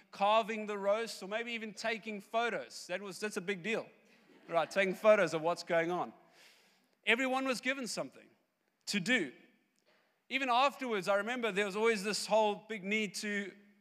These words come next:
wash dishes. Yeah, yeah? I'm sure you all know these things. Now, I want to say that washing dishes is not the calling on my life.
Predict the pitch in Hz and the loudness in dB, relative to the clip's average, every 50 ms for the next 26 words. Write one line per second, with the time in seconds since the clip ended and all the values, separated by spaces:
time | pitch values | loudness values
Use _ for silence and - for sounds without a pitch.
0 | _ _ _ - 165 170 196 202 190 - - 226 208 - - 165 123 117 - - | _ _ _ -16 -4 -2 0 0 0 -2 -4 -4 -4 -4 -6 -8 -12 -14 -18 -20
1 | - _ _ _ _ _ _ _ _ _ _ _ _ _ _ _ _ _ - - | -20 _ _ _ _ _ _ _ _ _ _ _ _ _ _ _ _ _ -20 -20
2 | - - - - - - - - - - 165 180 185 196 226 302 - - - - | -20 -20 -20 -20 -20 -20 -20 -20 -14 -6 -4 0 2 2 2 2 0 -10 -20 -20
3 | - - 156 160 165 - - 208 214 196 220 196 196 190 185 180 180 190 190 185 | -20 -20 -20 -18 -16 -12 -8 -6 -4 -4 -4 -4 -4 -6 -4 -2 -2 -2 -2 -2
4 | 175 165 - - 208 233 277 311 - - _ _ _ _ _ _ _ _ _ _ | -6 -10 -10 -12 -12 -10 -10 -12 -14 -16 _ _ _ _ _ _ _ _ _ _
5 | _ _ _ _ _ _ _ _ _ _ _ _ _ _ _ _ _ - 214 233 | _ _ _ _ _ _ _ _ _ _ _ _ _ _ _ _ _ 0 4 6
6 | 233 262 285 302 302 277 269 - 269 277 262 262 247 226 226 202 190 220 254 254 | 6 8 6 6 2 0 -2 2 2 4 4 4 4 2 0 0 0 0 0 0
7 | - 285 285 262 240 262 262 - - 262 240 214 202 196 214 254 262 254 247 202 | 0 -2 -2 -2 0 -2 -2 -2 -4 -6 -8 -8 -8 -2 0 0 0 0 -6 -14
8 | _ - 247 247 247 226 208 190 185 170 165 165 160 170 175 156 123 110 | _ -6 -2 0 0 0 0 -2 -2 0 0 2 4 4 4 2 2 -2